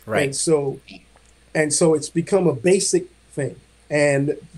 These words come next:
Speaker 2: uh, most of the D Js are not approaching it from a turntablist perspective,
Speaker 1: Mm.
Speaker 2: because they would know,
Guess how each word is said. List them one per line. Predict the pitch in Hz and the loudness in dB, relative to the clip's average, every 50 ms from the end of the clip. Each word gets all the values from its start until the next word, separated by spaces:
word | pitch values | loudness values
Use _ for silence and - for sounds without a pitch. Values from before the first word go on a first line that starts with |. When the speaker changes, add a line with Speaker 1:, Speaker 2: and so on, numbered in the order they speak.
| 139 - - | -16 -10 -6
Speaker 2:
uh, | 147 139 139 139 139 135 135 135 - _ _ _ _ - | -4 -4 -2 -2 -4 -4 -6 -8 -12 _ _ _ _ -8
most | 131 135 160 175 175 170 - | -2 2 4 4 4 2 0
of | 175 156 | -2 -2
the | 151 | -2
D | 139 131 156 160 156 | -4 -4 -4 -6 -2
Js | 131 156 160 156 151 147 139 - - _ _ _ _ _ _ _ _ _ _ _ _ _ | 2 4 6 6 4 4 0 -6 -10 _ _ _ _ _ _ _ _ _ _ _ _ _
are | 151 147 143 | 2 2 4
not | 139 147 160 165 175 170 170 - | 4 4 4 4 4 2 0 -4
approaching | 147 135 - - 175 175 170 - - 151 147 | -8 -10 0 4 4 4 4 4 0 -2 -2
it | 139 139 - | -2 -4 -6
from | - - - 160 151 147 147 143 143 143 151 170 - _ _ _ _ _ _ _ | -8 -4 0 0 2 2 0 0 -2 -2 -4 -6 -12 _ _ _ _ _ _ _
a | 143 135 | -4 -4
turntablist | 135 - - 175 170 160 160 156 - - - 220 262 262 170 143 131 123 - - - - - _ | -4 -2 2 4 4 4 4 2 -2 -2 0 0 2 2 2 0 -2 -2 -4 -6 -6 -6 -8 _
perspective, | - - 131 - - - 135 - - _ - - - _ _ - - - _ _ _ - | -8 -6 -6 -6 -6 -8 -10 -12 -14 _ -20 -20 -20 _ _ -20 -20 -20 _ _ _ -12
Speaker 1:
Mm. | 107 107 107 104 101 98 95 92 90 82 80 78 143 | -10 -8 -8 -8 -8 -8 -10 -12 -12 -14 -12 -8 -8
Speaker 2:
because | 143 131 - 165 151 139 135 | -6 0 4 4 4 4 6
they | 165 160 | 4 4
would | 151 156 156 139 | 4 4 2 4
know, | 147 165 190 202 185 160 151 147 147 139 139 | 4 6 8 8 8 8 6 4 4 0 -2